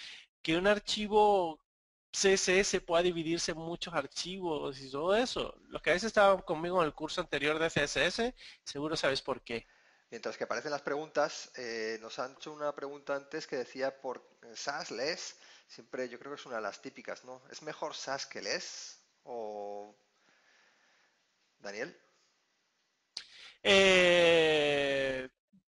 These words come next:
Speaker 1: mm, es, de cada uno va para lo que es, ¿vale? Cada uno da un poco para lo que, para lo que, ¿cómo se dice? Para lo que viene. sas es un poco más extenso, les es mucho más fácil y sencillo,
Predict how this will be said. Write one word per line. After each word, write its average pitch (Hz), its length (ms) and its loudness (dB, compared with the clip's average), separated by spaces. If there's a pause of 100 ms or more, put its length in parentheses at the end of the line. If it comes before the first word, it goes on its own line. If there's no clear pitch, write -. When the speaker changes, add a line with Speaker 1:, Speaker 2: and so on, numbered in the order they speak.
Speaker 1:
mm, 196 320 -6
es, 196 480 -4
de 190 140 -4
cada 226 240 8
uno 247 240 2
va 190 160 8
para 185 180 8
lo 139 120 4
que 123 280 4
es, 113 100 -4
¿vale? 151 260 4
Cada 147 260 4
uno 160 260 0
da 151 120 6
un 143 100 0
poco 147 260 -4
para 127 220 4
lo 117 120 -2
que, 107 460 -4 (720)
para 131 240 6
lo 120 160 2
que, 110 960 -2
¿cómo 139 160 -14
se 160 120 -10
dice? 165 180 -8
Para 117 200 0
lo 117 140 -4
que 104 800 -8 (220)
viene. 143 380 2
sas 151 360 2
es 139 560 -2
un 151 160 -8
poco 143 320 -2
más 139 240 0
extenso, 214 640 0 (260)
les 147 300 0
es 143 160 -8
mucho 139 260 -4
más 131 600 2
fácil 180 440 4
y 143 60 -6
sencillo, 190 640 -2